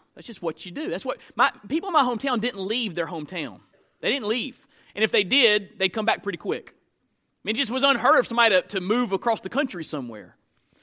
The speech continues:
So we just always assumed that, hey, we, we pursue our education, we get our degrees, we go back to Florida. That's just what we were gonna do. And I was finishing up, uh, seminary, and, and we were thinking, "Okay, finish up school, go back to Florida." And then I got a call out of nowhere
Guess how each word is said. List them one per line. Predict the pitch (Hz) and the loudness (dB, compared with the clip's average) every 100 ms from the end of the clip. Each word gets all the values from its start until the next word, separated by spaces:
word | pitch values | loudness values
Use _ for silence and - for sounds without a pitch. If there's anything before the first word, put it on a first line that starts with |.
| _ | _
So | - 269 | 2 4
we | 320 | 4
just | 381 302 | -2 2
always | 294 320 339 330 | 6 6 6 2
assumed | 285 - - 233 202 262 370 277 - _ _ 175 | -2 -4 -2 0 0 -4 -6 -12 -16 _ _ 0
that, | 233 | 4
hey, | 269 320 165 _ _ | 6 4 2 _ _
we, | 175 208 - | 0 0 0
we | 202 196 | -6 -4
pursue | 180 - 226 | -4 2 4
our | |
education, | 208 175 262 320 - 320 311 277 - | 2 0 2 2 0 0 0 -2 -8
we | 180 | 0
get | 240 | 2
our | 214 | 2
degrees, | 156 214 302 349 | 0 0 2 2
we | 302 | 0
go | 269 254 | 4 4
back | 226 240 | 4 0
to | |
Florida. | - 370 381 175 | 0 6 6 6
That's | 240 - | 0 -2
just | 330 202 | -8 0
what | 254 254 | 0 2
we | 277 | -2
were | 262 | 0
gonna | 285 311 | -2 4
do. | 403 359 - - _ _ _ _ _ _ _ | 4 4 2 -10 _ _ _ _ _ _ _
And | 202 | 4
I | |
was | 269 - | 4 2
finishing | 240 269 254 | -4 -4 2
up, | 285 - _ _ _ | 2 2 _ _ _
uh, | 226 233 214 - | 6 6 6 0
seminary, | - 269 294 277 294 302 277 | -6 0 4 6 8 6 4
and, | 202 175 | 2 0
and | 170 | -2
we | 220 | 0
were | |
thinking, | - 277 285 | 2 2 2
"Okay, | 262 277 262 - _ | 2 4 2 0 _
finish | 175 214 | -6 0
up | 277 254 | 0 0
school, | - 269 302 - _ _ | -2 -2 -2 -6 _ _
go | 175 202 | 2 4
back | 254 | 4
to | 269 | -2
Florida." | 294 349 311 160 | 2 4 6 4
And | 160 | 0
then | 170 | 2
I | |
got | 208 240 | 2 2
a | |
call | - 240 269 | 2 2 2
out | |
of | 294 | 2
nowhere | 302 320 277 170 107 | 2 4 4 2 -2